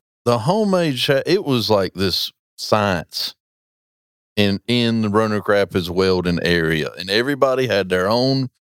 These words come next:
version and the own thing that they thought was right. And there was always this scrounging of a barrel somewhere. You'd find a barrel and you'd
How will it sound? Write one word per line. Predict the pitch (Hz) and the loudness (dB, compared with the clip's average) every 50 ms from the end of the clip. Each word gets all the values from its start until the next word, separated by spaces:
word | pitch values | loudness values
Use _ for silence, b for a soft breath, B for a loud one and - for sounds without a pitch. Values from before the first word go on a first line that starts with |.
| _ _ _ - | _ _ _ 0
version | 110 120 123 127 127 110 120 127 123 123 117 | 2 2 2 2 0 0 0 0 2 2 2
and | 92 87 82 | 0 0 -2
the | 82 | -2
own | - 101 117 127 131 135 135 131 | 0 2 2 2 2 0 0 -2
thing | 123 131 131 131 127 131 127 | 0 0 0 2 2 2 2
that | 110 - 90 | 0 0 0
they | 110 113 113 | 0 0 0
thought | - - 123 123 120 - | 0 0 0 0 0 0
was | 110 104 98 | -2 -4 -2
right. | 110 107 110 113 113 110 113 113 110 85 | -2 0 0 2 2 2 2 0 0 0
And | 87 87 85 87 - b b _ _ _ - | 0 -2 -2 -4 -8 b b _ _ _ 0
there | 101 101 | 0 2
was | 98 98 90 | 2 2 0
always | 104 107 120 123 120 123 123 120 117 110 101 107 | 0 0 0 0 0 0 0 0 0 -2 -2 -2
this | 110 104 - | -2 -2 -2
scrounging | - - - - - - 113 113 117 117 120 127 123 107 117 131 127 127 127 131 | -4 -8 -10 -8 -4 -2 0 0 2 2 0 0 -2 0 0 0 0 0 0 0
of | 110 110 104 | 0 0 0
a | 104 104 | 0 -2
barrel | 90 95 107 110 117 117 117 120 123 123 120 123 123 - _ _ - - | 0 0 0 2 2 2 2 2 2 2 0 -2 -6 -10 _ _ -12 -8
somewhere. | - - 131 127 127 123 120 117 120 120 | -2 0 0 0 0 0 0 2 2 2
You'd | 120 113 107 98 - | 2 0 -2 -2 0
find | - 123 117 117 113 | 0 0 0 2 0
a | 107 | 0
barrel | 101 113 120 120 120 120 120 117 117 117 113 | 0 0 0 2 2 2 2 2 0 2 0
and | 98 92 90 | 0 0 0
you'd | 98 98 101 101 92 92 | -2 0 0 -2 -2 -4